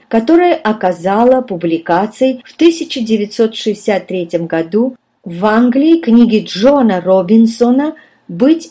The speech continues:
честным перед Богом». Газетная статья, в которой рекламировалась эта книга, имела поразительный заголовок: «С нашим представлением о Боге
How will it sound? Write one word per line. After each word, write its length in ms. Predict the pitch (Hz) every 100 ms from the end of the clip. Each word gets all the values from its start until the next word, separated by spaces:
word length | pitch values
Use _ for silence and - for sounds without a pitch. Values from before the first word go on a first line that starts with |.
| -
честным 680 | - 202 165 165 - 220 214
перед 420 | 208 190 185 170
Богом». 460 | 170 156 156 170 190 _ _ _ _ _ _ _ -
Газетная 640 | 202 240 285 415 269 202
статья, 500 | - 180 175 262 285
в 60 | 285
которой 460 | 190 220 208 190 -
рекламировалась 1160 | 196 254 254 302 302 330 349 247 175 165 170 170
эта 200 | 170 170
книга, 480 | - 233 285 311 330 -
имела 380 | 262 339 381 349
поразительный 760 | 220 202 175 190 - 214 220
заголовок: 920 | 190 214 202 165 165 147 147 143 - _ _ _ -
«С 160 | -
нашим 420 | 226 196 190 180
представлением 920 | 175 175 - 190 180 185 175 170 160 -
о 140 | 170
Боге 580 | 147 160 208 247 294 339